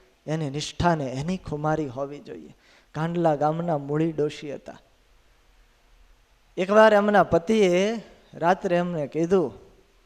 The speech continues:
કે, "તારા કર્મ તું ગતે કરજે ને મારા કર્મ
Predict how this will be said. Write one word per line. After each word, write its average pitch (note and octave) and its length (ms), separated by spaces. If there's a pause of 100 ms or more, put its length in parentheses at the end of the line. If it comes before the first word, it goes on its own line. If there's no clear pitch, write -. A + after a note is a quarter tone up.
(680)
કે, E3+ 100
"તારા E3+ 440
કર્મ E3+ 360
તું G3 320
ગતે E3 320
કરજે D#3+ 360
ને C3+ 80
મારા D#3+ 380
કર્મ D#3 320